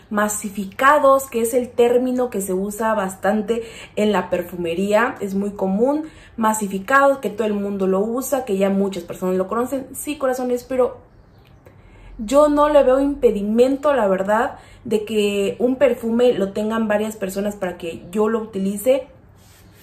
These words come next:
Yo la verdad no soy como de esa idea, porque soy fiel creyente que como me quede a mí, no les va a fijar a las demás personas. La verdad es que un aroma lo haces muy tuyo. Ya está de más decir que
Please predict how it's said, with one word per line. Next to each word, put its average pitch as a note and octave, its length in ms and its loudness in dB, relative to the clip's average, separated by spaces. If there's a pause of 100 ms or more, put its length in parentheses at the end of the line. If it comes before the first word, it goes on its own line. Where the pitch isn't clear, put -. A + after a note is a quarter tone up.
(140)
Yo A#3 160 4
la C#4+ 120 8
verdad A3 300 4
no A#3 300 2
soy A#3+ 760 2
como G3+ 280 -2
de G#3 100 -2
esa G#3+ 220 -2
idea, A3 540 0 (420)
porque C#4+ 500 6
soy C#4 240 2
fiel B3+ 320 4
creyente A3+ 600 0
que G3 160 -6
como F#3 260 -4
me F3+ 180 -4
quede A3+ 400 2
a E3 80 -2
mí, A3 400 0
no A3+ 320 4
les A#3 180 4
va G#3+ 80 4
a G#3+ 40 2
fijar G3 460 -4
a - 60 -4
las E3+ 220 -4
demás E3+ 300 -6
personas. B3 540 0
La G#3 100 -2
verdad G#3+ 340 -2 (300)
es B3+ 180 6
que C4+ 140 -6
un A#3+ 180 2
aroma A3+ 400 0
lo G3+ 160 0
haces G#3 380 -4
muy B3 480 0 (100)
tuyo. A3 460 4 (360)
Ya A#3 200 6
está A#3 180 4
de A#3 140 4
más G#3 220 2
decir G3 280 -4
que - 340 -4